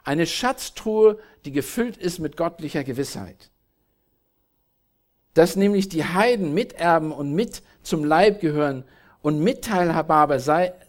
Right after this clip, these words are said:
Teilhaber seiner Verheißung sind in Christus durch das Evangelium, Epheser drei, Vers sechs.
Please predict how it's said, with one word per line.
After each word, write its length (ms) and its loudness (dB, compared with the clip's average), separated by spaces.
Teilhaber 540 0
seiner 280 -2
Verheißung 580 -6
sind 340 -8
in 220 -6
Christus 540 -6
durch 180 -2
das 240 -6
Evangelium, 640 -6
Epheser 380 -4
drei, 200 -4
Vers 200 -10
sechs. 380 -18